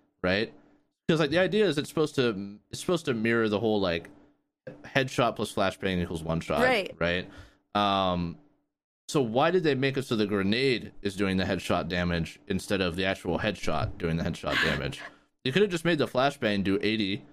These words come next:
Speaker 1: and then make your headshot still do one twenty on Cass. Or do they, they might do
Speaker 2: Honestly,
Speaker 1: one forty, actually.
Speaker 2: like,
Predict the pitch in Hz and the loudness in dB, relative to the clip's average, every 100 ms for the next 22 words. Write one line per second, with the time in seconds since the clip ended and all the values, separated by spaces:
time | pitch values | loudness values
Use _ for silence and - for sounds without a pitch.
0 | _ - 110 104 107 107 98 92 120 - | _ -4 0 2 2 0 0 0 0 0
1 | 101 101 - 92 95 95 92 - 92 95 | 0 0 -2 0 2 2 0 -2 -2 -2
2 | 90 98 90 85 85 82 80 82 - 104 | 0 0 0 0 0 0 0 -2 -4 -2
3 | 139 160 156 240 320 320 220 202 175 127 | 0 0 0 0 2 2 4 4 2 0
4 | 135 110 82 80 80 85 71 - 262 277 | 0 0 2 0 -2 -4 -4 -4 0 0
5 | - - | -2 -12